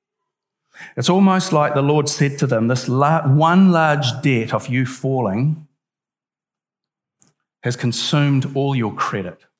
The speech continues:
He's not talking about salvation here, but their works and their reward. All their credit was consumed by this debt of being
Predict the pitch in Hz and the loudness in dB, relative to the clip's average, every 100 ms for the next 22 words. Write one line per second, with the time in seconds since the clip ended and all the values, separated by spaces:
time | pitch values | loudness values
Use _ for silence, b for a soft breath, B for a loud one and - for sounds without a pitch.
0 | _ _ b b b _ - - - 139 | _ _ b b b _ -8 -4 -4 -2
1 | 139 123 117 - 139 117 117 123 - 104 | -2 0 -2 -2 -4 -4 -4 -4 -4 -6
2 | 95 90 85 _ _ _ _ _ - 101 | -8 -12 -16 _ _ _ _ _ -8 -6
3 | 110 107 120 117 - 107 104 98 95 95 | -4 -2 -4 -4 -6 -6 -6 -6 -8 -10
4 | 90 87 _ _ _ _ _ _ _ _ | -14 -20 _ _ _ _ _ _ _ _
5 | _ _ _ _ _ _ _ _ _ 143 | _ _ _ _ _ _ _ _ _ -2
6 | 170 185 190 196 190 - _ _ _ _ | 2 2 2 0 -4 -12 _ _ _ _
7 | _ - - 110 - - 139 127 98 - | _ -8 -6 -4 -4 -2 -2 -2 -6 -12
8 | - 104 - 101 101 - - 131 120 101 | -14 -14 -10 -10 -8 -8 -6 -4 -4 -6
9 | 107 104 107 110 - _ 117 101 - - | -6 -8 -6 -10 -12 _ -8 -8 -12 -16
10 | 95 - 113 107 104 95 | -18 -14 -12 -10 -8 -10